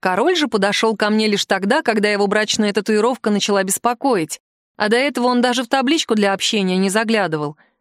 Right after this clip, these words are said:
Пришлось девушкам лично докладывать ему об инциденте. «Как вы?» — всё же удосужился поинтересоваться он. «Бесит, что в вашем дворце меня так и норовят опоить», — не стала любезничать я.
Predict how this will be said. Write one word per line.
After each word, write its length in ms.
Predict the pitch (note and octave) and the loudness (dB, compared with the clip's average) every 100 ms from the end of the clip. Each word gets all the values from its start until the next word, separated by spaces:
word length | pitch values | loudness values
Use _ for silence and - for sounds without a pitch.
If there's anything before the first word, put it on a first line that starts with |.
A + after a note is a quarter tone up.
| _ | _
Пришлось 420 | G#3 A#3 F#4 F#4+ | -4 0 0 0
девушкам 480 | B3+ E4 D#4 - C4 | 0 0 -2 0 0
лично 340 | A#3 - D#4+ | 0 -2 0
докладывать 580 | C4+ A#3 A3+ F#3 F#3 - | 0 0 0 0 -2 0
ему 160 | G3+ F#3+ | 0 0
об 180 | F3 | 2
инциденте. 680 | G3 G3+ A3 F#3+ B2 - - _ _ _ _ _ _ _ _ _ _ | 0 0 0 0 -2 -8 -12 _ _ _ _ _ _ _ _ _ _
«Как 320 | - C4 - | -2 -2 -2
вы?» — 220 | F3 D#3+ - _ _ _ _ _ | -4 -6 -8 _ _ _ _ _
всё 240 | - - A3+ | -8 -2 0
же 140 | A3 | 0
удосужился 760 | G#3 F#3+ - D4 F4 E4+ - C4+ | 0 0 0 0 0 0 -2 -2
поинтересоваться 880 | A3+ G#3 G3 F#3 G3 F#3 F#3 G3+ | 0 0 -2 -2 0 -2 -2 -4
он. 260 | F3 A2+ - _ _ _ _ - - | -2 -4 -8 _ _ _ _ -20 -4
«Бесит, 460 | B3 B3 F#4 F4 D#4 | 0 2 2 0 -2
что 180 | - C#4+ | 0 0
в 80 | |
вашем 320 | C#4+ D#4+ D4 C4 | 2 2 0 2
дворце 440 | C4+ C4+ - F#4 | 0 0 0 2
меня 200 | D#4 B3 | 2 2
так 160 | B3+ B3+ | 0 0
и 60 | |
норовят 420 | B3+ B3 A#3 A3+ | 0 0 0 0
опоить», — 560 | C4 D4 E4+ F#4 - - _ _ | 0 0 2 2 0 -8 _ _
не 180 | G3+ G#3 | -2 0
стала 320 | - G#3 F#3+ | 0 0 0
любезничать 640 | G3+ G3+ F#3 G3 - A3+ G#3 | 0 0 0 0 0 -4 -2
я. 220 | D#3+ | -4